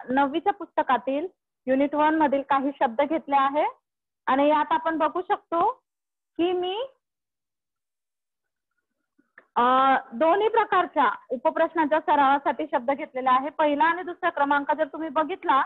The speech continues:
या सूचनेमध्ये तर यातले शब्द जे आहेत वेगवेगळ्या अक्षरांनी सुरू होणारे शब्द आहेत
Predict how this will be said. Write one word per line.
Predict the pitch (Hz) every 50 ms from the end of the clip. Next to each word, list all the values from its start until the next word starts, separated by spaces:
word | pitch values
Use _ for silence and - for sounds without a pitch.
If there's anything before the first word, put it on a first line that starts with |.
| - _ _ _ _ _ _ _ _ _ _ _ _ _ _ _ _ _ _
या | 247 269 285 285
सूचनेमध्ये | - 359 - - 311 294 320 330 339 370 311 254 277 269 277 349 - _ _ _ _ _ _ _ _ _ -
तर | 320 349
यातले | 349 349 339 320 330 - 311 349 403 440 480 719 - _ _
शब्द | _ - 330 302 247 240 339 370 - 392
जे | 427 381
आहेत | 370 359 294 302 311 330 - _ _ _
वेगवेगळ्या | 254 285 302 311 269 320 330 330 349 339
अक्षरांनी | 339 339 - 359 302 277 262 269 311
सुरू | 320 - 339 277 285
होणारे | 277 269 262 254 240 233 240 -
शब्द | 254 226 208 196 233
आहेत | 226 220 226 254 311